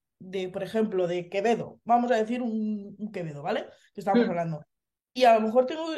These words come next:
Speaker 1: eh, escucho una composición de una artista, eh, mujer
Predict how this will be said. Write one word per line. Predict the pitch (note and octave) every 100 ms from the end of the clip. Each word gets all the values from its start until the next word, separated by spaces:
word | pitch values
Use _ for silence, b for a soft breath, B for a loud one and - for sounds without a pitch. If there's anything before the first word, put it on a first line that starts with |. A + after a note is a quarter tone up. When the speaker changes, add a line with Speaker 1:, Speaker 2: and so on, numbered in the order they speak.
| -
Speaker 1:
eh, | A#3 A3 G3+ G3+
escucho | G#3+ A#3 A3+
una | D#4+ D#4
composición | C#4+ C4+ B3 A#3+ B3+ A#3+ F3
de | F#3 F3+ D3 -
una | G#3 B3
artista, | A#3+ C4+ - F3 - -
eh, | E3 E3+ D#3+ A#2+
mujer | E3+ E3 D#3+ A#3 A3+ A3+